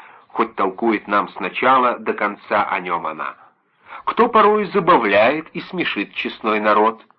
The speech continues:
а порой, наоборот, поразмыслить заставляет? Всем, включая и детей, хорошо она известна.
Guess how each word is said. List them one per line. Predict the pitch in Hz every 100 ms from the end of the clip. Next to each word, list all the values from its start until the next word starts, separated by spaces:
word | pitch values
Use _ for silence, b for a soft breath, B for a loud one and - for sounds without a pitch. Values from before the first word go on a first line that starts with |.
| b b b b
а | 131 135
порой, | 165 247 233
наоборот, | 131 98 85 90 185 208 -
поразмыслить | 104 92 80 - 139 - 160
заставляет? | 156 - 151 143 143 143 139 _ _ B B B B B B B
Всем, | - - 247 190
включая | - - 107 - 147 160 143
и | 123
детей, | 113 101 - 190 175
хорошо | - 135 127 - 143
она | 120 113
известна. | 98 90 95 87 _ -